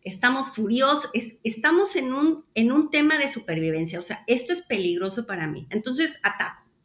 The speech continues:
¿no? O lo que sea que estoy haciendo. Entonces, hay una cuestión de acelerar el sistema nervioso central de peligroso, órale, vamos, vamos, o sea, todo el cuerpo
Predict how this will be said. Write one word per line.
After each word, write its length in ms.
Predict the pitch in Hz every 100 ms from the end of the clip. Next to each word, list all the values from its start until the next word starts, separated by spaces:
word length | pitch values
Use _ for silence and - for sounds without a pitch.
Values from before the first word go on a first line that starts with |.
| _ -
¿no? 340 | - 370 - _ - -
O 180 | - 185
lo 200 | 196 180
que 120 | -
sea 280 | - 240 226
que 80 | 233
estoy 280 | - 180 180
haciendo. 440 | 180 - - - _ _ - - _
Entonces, 460 | - 254 285 269 -
hay 220 | 247 294 320
una 500 | 330 330 339 320 -
cuestión 520 | 220 226 247 294 294
de 60 | 294
acelerar 440 | 294 262 233 233
el 60 | 247
sistema 320 | 247 254 254
nervioso 360 | 240 220 233 240
central 640 | 214 202 233 240 247 - _ _ _ _ _
de 460 | - 202 196 - - - - _ -
peligroso, 600 | 214 220 233 226 202 147 - -
órale, 280 | 214 196 - - -
vamos, 360 | 214 247 233 -
vamos, 380 | 220 262 294 -
o 60 | 208
sea, 300 | 208 - - -
todo 420 | 349 403 370 381
el 220 | 285 -
cuerpo 480 | 247 285 302 359